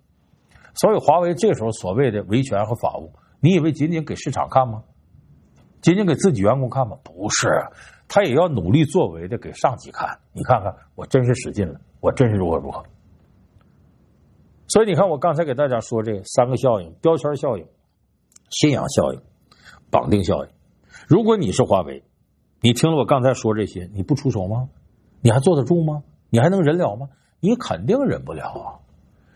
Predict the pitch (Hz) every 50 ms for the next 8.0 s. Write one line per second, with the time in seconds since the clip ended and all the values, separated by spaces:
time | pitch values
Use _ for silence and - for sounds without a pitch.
0 | - - - - _ - 190 196 185 185 190 175 127 120 131 113 147 156 143 -
1 | 202 180 139 131 143 135 127 104 107 127 131 123 113 104 101 - 139 127 107 127
2 | 123 113 - 131 123 120 117 113 107 104 98 98 - _ _ _ _ _ _ -
3 | 101 92 90 - 131 131 123 117 104 - 127 110 98 123 117 104 92 87 87 90
4 | 87 85 - 90 85 87 85 - 71 71 - - - - - _ _ _ _ _
5 | _ _ _ _ _ - 135 131 117 135 139 131 127 120 117 113 107 107 98 -
6 | - - 131 131 120 117 113 107 113 104 113 110 104 - - 85 82 110 110 101
7 | 104 98 98 110 98 - 95 73 67 - - 98 90 95 85 - - - -